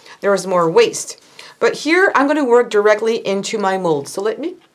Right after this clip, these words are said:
come a little closer. All right. And I'll be doing more and something a little different next time.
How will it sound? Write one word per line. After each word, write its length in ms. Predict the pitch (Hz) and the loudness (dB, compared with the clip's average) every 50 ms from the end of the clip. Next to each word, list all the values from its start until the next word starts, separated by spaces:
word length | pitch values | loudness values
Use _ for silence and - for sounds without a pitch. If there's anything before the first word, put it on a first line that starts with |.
| _ | _
come 240 | - - 254 254 247 | -12 -8 -6 -4 -4
a 40 | 247 | -2
little 280 | 240 233 240 285 285 | -2 -2 -2 -2 -8
closer. 800 | 294 - - 190 170 165 165 160 160 - 180 175 185 233 381 480 - _ _ _ _ _ _ _ _ _ _ _ _ _ _ _ _ _ _ _ _ _ _ _ _ _ _ _ _ _ _ _ _ _ _ _ _ - - _ _ _ _ _ - - | -14 -10 -4 -2 0 0 0 -2 -4 -4 -4 -2 -2 -4 -6 -8 -10 _ _ _ _ _ _ _ _ _ _ _ _ _ _ _ _ _ _ _ _ _ _ _ _ _ _ _ _ _ _ _ _ _ _ _ _ -20 -20 _ _ _ _ _ -16 -12
All 300 | 175 180 180 180 175 175 | -10 -6 -6 -4 -4 -6
right. 760 | 170 165 156 160 185 196 196 226 359 415 415 - - - - _ _ _ _ _ - - - _ _ _ _ _ _ - _ _ _ _ _ _ _ - - - - _ - | -6 -8 -10 -8 -6 -4 -4 -4 -4 -6 -8 -10 -16 -18 -20 _ _ _ _ _ -20 -18 -20 _ _ _ _ _ _ -20 _ _ _ _ _ _ _ -20 -20 -20 -16 _ -4
And 160 | 196 226 240 | 0 2 2
I'll 120 | 269 339 | 2 2
be 160 | 311 381 392 - | 2 2 0 0
doing 460 | - 302 285 277 277 269 262 247 226 | 0 -2 -2 0 0 0 0 0 2
more 340 | 220 220 220 226 226 220 208 | 4 6 6 6 6 6 4
and 140 | 196 196 | 4 2
something 320 | 196 247 240 240 240 262 240 | 0 -2 -2 0 0 -2 -2
a 60 | 214 | -2
little 260 | 202 208 214 208 208 | 0 0 0 0 0
different 520 | 202 - 202 196 190 - 202 190 196 - - | -2 -4 -4 -6 -4 -4 -4 -4 -4 -4 -2
next 340 | 190 185 190 190 - - | 0 0 0 -2 -4 -14
time. 480 | - - 247 254 262 269 269 277 269 - | -12 -6 -4 -2 0 0 0 -2 -4 -8